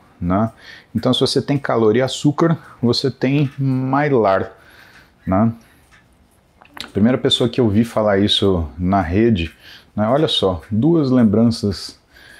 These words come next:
de Carlos Eduardo Ralucci, Dudu Ralucci, né? Foi uma das pessoas que eu vi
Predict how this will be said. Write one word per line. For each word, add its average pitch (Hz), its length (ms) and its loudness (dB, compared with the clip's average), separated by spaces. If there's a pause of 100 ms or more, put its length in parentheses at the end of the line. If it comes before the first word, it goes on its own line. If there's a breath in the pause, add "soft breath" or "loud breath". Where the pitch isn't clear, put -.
(260 loud breath)
de 95 120 -6
Carlos 98 300 0
Eduardo 90 380 2
Ralucci, 85 500 -4
Dudu 90 260 -2
Ralucci, 82 600 -2 (180)
né? 98 200 -2
Foi - 180 -6
uma 120 60 0
das 120 100 -2
pessoas 123 300 -4
que - 120 -2
eu 120 100 4
vi 110 220 2